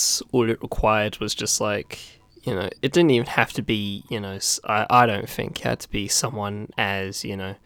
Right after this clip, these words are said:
historically, you know, driven as,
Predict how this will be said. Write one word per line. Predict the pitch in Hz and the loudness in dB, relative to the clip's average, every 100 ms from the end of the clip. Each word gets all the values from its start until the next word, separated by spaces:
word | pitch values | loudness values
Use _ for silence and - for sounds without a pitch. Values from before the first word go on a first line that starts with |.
| - - _ _ _ _ | -20 -20 _ _ _ _
historically, | 123 - - 101 101 - 101 101 101 - _ _ _ - | 0 2 2 2 0 -4 -4 -4 -6 -10 _ _ _ -6
you | |
know, | 107 98 - | -4 -4 -4
driven | - 120 107 110 95 98 - _ - _ _ _ _ _ | -2 0 0 -2 -2 -4 -6 _ -20 _ _ _ _ _
as, | 117 107 98 101 | 4 4 4 -2